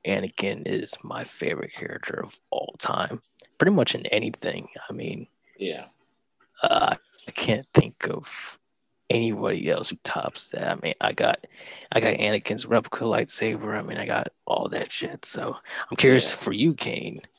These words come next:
Speaker 1: How did Star Wars get into your life?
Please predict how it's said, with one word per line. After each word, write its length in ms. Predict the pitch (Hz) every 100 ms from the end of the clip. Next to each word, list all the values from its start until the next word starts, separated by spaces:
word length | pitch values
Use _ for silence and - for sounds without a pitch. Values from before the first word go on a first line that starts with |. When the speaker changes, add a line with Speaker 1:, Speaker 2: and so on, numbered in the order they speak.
| - - - _ -
Speaker 1:
How 260 | - - 113
did 160 | 110 101
Star 300 | - 104 113
Wars 420 | 110 117 120 - 120
get 160 | 117 113
into 300 | - - 98
your 140 | 92
life? 520 | 98 156 127 - -